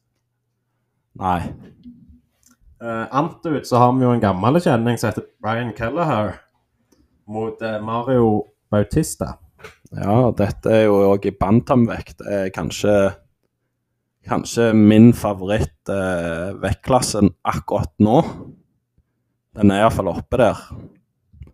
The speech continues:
Speaker 1: Du har jo alltid, eh, lightweight da, som, eh, som der er bevegelse i og, og killers i, som, eh, er kjekk å følge med på. Men, eh, bantamvekt akkurat nå for min, min,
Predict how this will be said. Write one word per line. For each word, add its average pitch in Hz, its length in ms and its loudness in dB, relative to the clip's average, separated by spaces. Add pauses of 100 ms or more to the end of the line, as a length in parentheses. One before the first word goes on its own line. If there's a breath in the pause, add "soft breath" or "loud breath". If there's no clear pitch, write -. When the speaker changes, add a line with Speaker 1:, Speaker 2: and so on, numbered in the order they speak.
(200)
Speaker 1:
Du - 100 -12
har 98 100 0
jo 95 120 4
alltid, 95 440 -4
eh, 90 360 -4
lightweight 92 640 -4
da, 90 160 -4
som, 95 400 -2
eh, - 180 -10 (1300 loud breath)
som 90 280 -2
der 90 200 -4
er 92 480 -8
bevegelse 98 720 -4
i 92 140 2
og, 87 320 -4
og 85 440 -8
killers 104 480 0
i, 92 120 -6
som, 90 380 -4
eh, 92 300 -8 (800)
er - 40 -12
kjekk - 280 -6
å 101 80 -6
følge 98 220 -2
med 101 200 0
på. 95 140 -2
Men, 95 260 2
eh, 92 240 -4
bantamvekt 107 640 0
akkurat 104 260 -6
nå 107 180 4
for 110 120 0
min, 113 480 4
min, 135 360 8